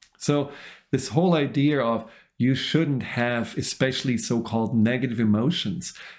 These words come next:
it's basically saying you shouldn't really have an inner guidance system that tells you there is something wrong or there is something maybe you need to change or maybe the way this person treats you is not right for you.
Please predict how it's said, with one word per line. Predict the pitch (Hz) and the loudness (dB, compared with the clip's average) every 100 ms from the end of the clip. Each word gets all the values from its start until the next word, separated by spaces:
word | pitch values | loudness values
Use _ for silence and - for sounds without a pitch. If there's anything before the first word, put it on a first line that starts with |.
| - | -2
it's | 160 | -2
basically | - 208 208 202 165 131 | 2 2 2 -2 0 0
saying | 113 - 147 143 123 | 0 0 2 2 0
you | 127 | 0
shouldn't | - - 170 151 | -2 0 2 2
really | 120 135 135 | 2 2 0
have | 110 123 117 | -2 -2 -2
an | 117 | -2
inner | - 139 135 120 | 0 2 2 0
guidance | 113 120 131 127 110 | 0 0 0 -2 -4
system | 117 104 - 113 | -4 -4 -4 -4
that | 110 101 | -2 -2
tells | - 120 123 104 | -2 -2 -2 0
you | 117 110 | 0 2
there | 110 | 0
is | 107 - | -2 -2
something | 107 101 117 | 0 2 0
wrong | 117 160 139 110 | 2 0 0 -2
or | 104 | -2
there | 107 | -2
is | 107 - | -2 -2
something | 110 107 113 | -2 2 2
maybe | 107 113 | 2 2
you | 117 | 0
need | 120 127 | 2 0
to | 135 | -2
change | 139 - 165 147 120 113 | -2 0 0 0 -2 -4
or | 117 113 107 - - - - | -2 -2 -2 -10 -20 -16 0
maybe | 113 117 123 | 2 4 2
the | 117 | 2
way | 113 117 123 | 2 2 0
this | 123 | -4
person | - 135 131 139 | -4 -2 0 -2
treats | 135 151 151 147 - | -2 0 0 -2 -2
you | 120 | 0
is | 120 107 | 0 0
not | 117 127 120 107 | 2 2 0 0
right | 113 160 170 | 0 0 -2
for | - 135 | -4 -2
you. | 113 120 120 | 2 2 0